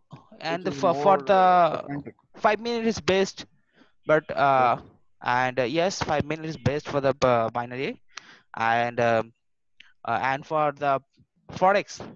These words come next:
Speaker 1: minimum thirty minute. For the forex
Speaker 2: Okay.
Speaker 1: minimum thirty minute, but we can use a one minute candlesticks, uh, for find out the key levels because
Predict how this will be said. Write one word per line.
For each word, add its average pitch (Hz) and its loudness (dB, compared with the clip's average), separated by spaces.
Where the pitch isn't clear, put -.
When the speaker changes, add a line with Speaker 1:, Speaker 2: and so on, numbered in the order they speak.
Speaker 1:
minimum 202 -10
thirty 175 -6
minute. 113 -12
For 127 -4
the 123 -8
forex 139 -2
Speaker 2:
Okay. 107 -16
Speaker 1:
minimum 143 -12
thirty 139 -4
minute, 190 -12
but 190 4
we 170 0
can 202 -4
use 165 0
a 156 2
one 123 -2
minute 160 -14
candlesticks, 185 -2
uh, 113 2
for 190 2
find 151 0
out 151 0
the 180 -2
key - -12
levels 120 0
because 180 -2